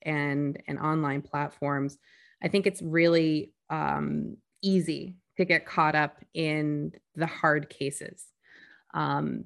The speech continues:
the cases where, where speech is, is dangerous or, or false, et cetera. And my view is we don't give enough credit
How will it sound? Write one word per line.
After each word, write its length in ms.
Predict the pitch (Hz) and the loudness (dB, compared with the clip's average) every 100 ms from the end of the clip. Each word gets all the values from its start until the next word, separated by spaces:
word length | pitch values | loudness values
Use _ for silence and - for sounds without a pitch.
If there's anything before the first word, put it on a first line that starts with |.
| - | -4
the 80 | 165 | -2
cases 480 | - 156 165 156 | 0 0 0 0
where, 640 | 151 156 151 151 151 147 - | 2 4 8 8 6 2 -4
where 220 | 175 151 | 0 0
speech 460 | - - 156 151 160 | 0 -2 -2 0 2
is, 340 | 156 147 147 | 2 2 -4
is 240 | - 160 151 | -2 -2 4
dangerous 640 | 180 175 165 156 156 - | 6 8 8 6 2 -4
or, 420 | - 147 143 - | 2 4 4 2
or 100 | 143 | -2
false, 800 | 147 - 160 151 147 147 - - - | -4 2 6 6 6 0 -8 -8 -4
et 140 | 147 | -4
cetera. 440 | - 135 101 - - _ _ - - _ _ | 0 0 0 -6 -8 _ _ -20 -20 _ _
And 520 | 165 165 160 160 156 - _ _ _ _ - | 6 8 8 6 4 -2 _ _ _ _ 2
my 380 | 190 226 294 | 4 6 4
view 260 | 262 208 202 | 4 2 4
is 200 | 180 175 | 4 2
we 120 | 175 | 0
don't 300 | 175 175 - | 2 0 0
give 180 | 175 170 | 0 2
enough 640 | 160 156 151 147 - - | 2 0 0 -2 -6 -20
credit 600 | - - 208 185 143 - | -8 4 6 6 2 -2